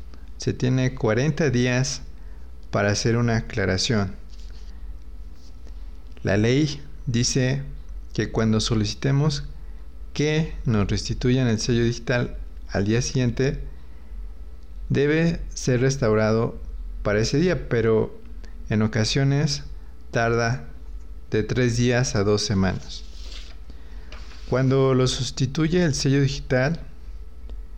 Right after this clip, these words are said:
la autoridad tiene diez días para revisar el escrito de aclaración.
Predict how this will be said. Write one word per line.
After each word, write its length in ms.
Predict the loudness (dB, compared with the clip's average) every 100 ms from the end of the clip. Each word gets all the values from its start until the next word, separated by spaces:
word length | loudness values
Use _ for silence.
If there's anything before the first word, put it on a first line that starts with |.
| -10 -10 -4
la 100 | 0
autoridad 560 | 2 2 2 4 2 2
tiene 300 | 2 2 2
diez 340 | 2 2 4
días 240 | 4 2 0
para 380 | -2 2 4
revisar 420 | 4 4 2 2 4
el 160 | 4
escrito 560 | 2 0 0 0 2 2
de 80 | 2
aclaración. 540 | 2 2 2 2